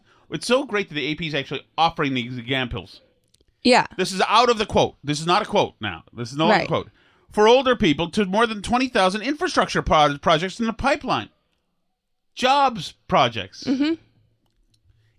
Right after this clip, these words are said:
Speaker 1: It's really important we let people know what we've done. Let people know, Biden recently told donors. They were get-, is this administration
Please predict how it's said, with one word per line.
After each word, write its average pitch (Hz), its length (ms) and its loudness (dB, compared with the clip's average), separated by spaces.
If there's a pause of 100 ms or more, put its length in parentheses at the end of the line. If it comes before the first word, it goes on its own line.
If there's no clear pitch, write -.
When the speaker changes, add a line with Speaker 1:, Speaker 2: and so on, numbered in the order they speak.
Speaker 1:
It's - 180 -2
really 233 320 0
important 175 460 0
we 190 80 -2
let 208 180 2
people 196 260 -4
know 175 140 0
what 214 160 2
we've 202 160 -8
done. 185 340 2
Let 262 200 -2
people 220 260 -4
know, 190 300 0
Biden 143 360 2
recently 139 360 -4
told 139 320 -2
donors. 160 440 0 (1300)
They 190 100 4
were 220 140 2
get-, 185 220 -4 (1080)
is 170 160 -4
this 208 240 -8 (500)
administration 170 540 -8